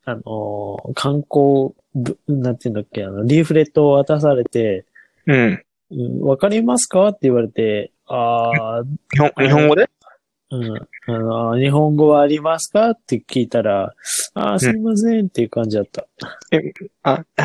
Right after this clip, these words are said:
Speaker 2: え、日本、あ、日本語で聞いたの？「日本語のやつありますか？」って。
Speaker 1: <laughs> 言わねえよ。
Speaker 2: 今言うで日本語あり、あ、だから、まず、ち-、教会に行って、あ、ガイ-、ガイドの人が、あの、「Here you are」って渡すじゃん。
Speaker 1: うん。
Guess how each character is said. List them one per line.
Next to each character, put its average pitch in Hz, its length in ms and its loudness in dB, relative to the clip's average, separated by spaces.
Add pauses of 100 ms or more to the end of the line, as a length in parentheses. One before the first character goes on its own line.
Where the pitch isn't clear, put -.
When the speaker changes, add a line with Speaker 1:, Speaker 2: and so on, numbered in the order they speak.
Speaker 2:
え、 214 160 2
日 160 100 6
本、 214 160 2
あ、 180 80 2
日 175 120 4
本 254 180 4
語 240 80 4
で 233 60 0
聞 240 40 -2
い 240 40 4
た 214 80 4
の？ 127 100 2
「日 139 80 4
本 143 300 2
語 143 160 4
の 143 40 2
や 143 80 0
つ 131 80 0
あ 120 60 2
り 123 60 2
ま 120 120 0
す - 80 -16
か？」 104 140 0
っ - 40 -10
て。 - 140 -4
Speaker 1:
<laughs> 143 540 4
言 175 200 2
わ 196 120 0
ね 214 200 0
え 185 140 0
よ。 127 160 -6 (580)
Speaker 2:
今 170 120 4
言 160 140 6
う - 20 8
で 170 80 6
日 135 120 2
本 156 180 4
語 143 80 4
あ 160 80 4
り、 165 80 -2 (560)
あ、 135 160 0 (200)
だ 147 100 2
か 127 60 8
ら、 117 200 2 (500)
ま 185 100 2
ず、 170 340 4 (300)
ち-、 - 120 -8 (220)
教 165 200 4
会 160 200 2
に 160 100 2
行 151 100 0
っ - 20 -20
て、 185 360 4 (460)
あ、 143 120 2
ガ 151 160 2
イ-、 135 100 -2
ガ 165 140 2
イ 139 40 4
ド 127 80 2
の 120 60 2
人 143 160 -2
が、 156 380 0 (200)
あ 135 120 0
の、 123 240 2 (340)
「Here 139 220 6
you 120 180 4
are」 151 220 4
っ - 20 -20
て - 80 0
渡 113 160 2
す 160 80 0
じ 139 80 2
ゃ - 160 -4 (400)
ん。 - 0 -
Speaker 1:
う 123 60 -12
ん。 107 300 -14